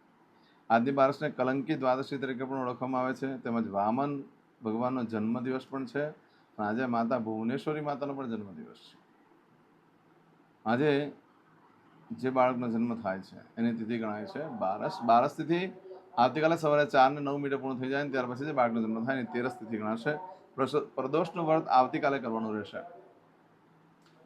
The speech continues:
આજે જે બાળકનો જન્મ થાય છે એનું નક્ષત્ર ગણાય છે ઉત્તરાષાઢ. ઉત્તરાષાઢ નક્ષત્ર આજે રાત્રે અગિયાર ને ચુમ્માલીસ મિનિટે પૂર્ણ થઈ જાય ને ત્યાર પછી જે બાળકનો જન્મ થાય એનું શ્રવણ નક્ષત્ર ગણાશે. આજે જે બાળકનો જન્મ થાય છે એનો યોગ ગણાય છે સૌભાગ્ય.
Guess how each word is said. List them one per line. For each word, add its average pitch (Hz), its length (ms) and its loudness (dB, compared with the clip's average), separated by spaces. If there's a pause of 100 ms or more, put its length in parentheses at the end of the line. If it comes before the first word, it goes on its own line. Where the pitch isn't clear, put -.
આજે 131 220 8
જે 170 120 2
બાળકનો 160 280 10
જન્મ 151 180 2
થાય 151 220 8
છે 156 80 -2
એનું 151 120 0
નક્ષત્ર 143 260 -2
ગણાય 139 140 2
છે 139 100 0
ઉત્તરાષાઢ. 139 480 2
ઉત્તરાષાઢ 135 480 2
નક્ષત્ર 135 340 -6
આજે 131 180 4
રાત્રે 127 480 -2 (1600)
અગિયાર 139 420 6
ને 151 180 0
ચુમ્માલીસ 147 480 2
મિનિટે 147 180 0
પૂર્ણ 143 140 -2
થઈ 147 120 2
જાય 151 140 6
ને 151 80 -4
ત્યાર 143 160 2
પછી 131 200 -6
જે 160 100 0
બાળકનો 139 260 4
જન્મ 127 200 -4
થાય 139 120 -2
એનું 143 100 -4
શ્રવણ 135 300 -4
નક્ષત્ર 120 300 -8
ગણાશે. 104 360 -8 (540)
આજે 131 200 6
જે 151 120 0
બાળકનો 147 280 8
જન્મ 143 220 -2
થાય 143 140 4
છે 143 80 -6
એનો 143 120 -2
યોગ 139 200 2
ગણાય 135 180 0
છે 135 120 -6
સૌભાગ્ય. 135 600 2